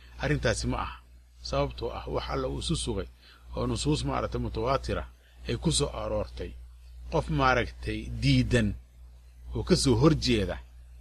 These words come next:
hawshaasi hawl sahlan ma, waa maaragtay bidca aad u fool xun oo aad u weyn waa. Marka Alla maaragtay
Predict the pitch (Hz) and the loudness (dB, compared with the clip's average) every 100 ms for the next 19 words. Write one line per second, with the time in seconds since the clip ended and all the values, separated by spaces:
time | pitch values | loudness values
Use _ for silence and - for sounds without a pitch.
0 | - - - - 147 147 131 107 110 135 | -20 -20 -16 -4 0 2 2 2 2 2
1 | 131 104 98 101 90 92 98 95 - - | 4 2 2 0 -2 -2 -2 -4 -8 -20
2 | - - - 113 104 95 - 101 95 92 | -20 -18 -6 -4 -2 -4 -6 -4 -2 -2
3 | 113 123 - 143 190 190 196 185 180 151 | -4 -4 -2 -2 -2 -2 0 -2 -2 -4
4 | 143 131 120 120 214 262 214 131 107 87 | -2 -2 -2 -4 2 2 2 0 -2 -4
5 | - - - - - - - - - - | -10 -20 -20 -20 -20 -20 -20 -20 -20 -20
6 | - - - - - - - - - - | -20 -20 -18 -18 -18 -18 -18 -18 -20 -20
7 | - - - - - - - - - - | -20 -18 -18 -18 -20 -20 -20 -18 -18 -18
8 | - - - - - - - - - - | -20 -20 -18 -18 -18 -18 -18 -16 -16 -16
9 | - - - - - 151 - - 147 127 | -16 -18 -18 -18 -6 -2 -2 0 0 0
10 | 127 110 98 - 92 | 0 0 -2 -4 -12